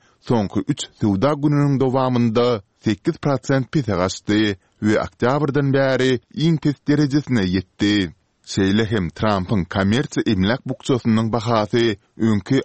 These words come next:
alty ýüz altmyş million dollardan beş ýüz ýetmiş million dollara çelne azaldy. Mundan başga da Trump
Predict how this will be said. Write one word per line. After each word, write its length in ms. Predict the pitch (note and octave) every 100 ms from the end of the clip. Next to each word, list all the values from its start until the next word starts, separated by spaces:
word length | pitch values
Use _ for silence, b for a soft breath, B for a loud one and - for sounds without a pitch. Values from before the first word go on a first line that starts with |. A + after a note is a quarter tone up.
| -
alty 300 | G#2 F#2+ G#2
ýüz 80 | F#2+
altmyş 320 | F2+ D3+ -
million 400 | D3+ C#3+ C#3+ G#2
dollardan 680 | A2 C3 B2+ A#2+ G#2 A2+ G#2 b _
beş 320 | G#2+ A2 G2+
ýüz 80 | F#2
ýetmiş 340 | F#2+ - D3+ D3
million 420 | C#3 C3 B2 A2+
dollara 400 | C#3+ C#3 C3 G2+
çelne 340 | - F#2 F#2
azaldy. 720 | F2 F#2+ F#2 G2 F2+ G2+ G2 D#2+ - _ -
Mundan 420 | G2 F#2+ A2+ D3
başga 260 | D3+ - C3+
da 100 | C#3+
Trump 340 | B2 B2+ B2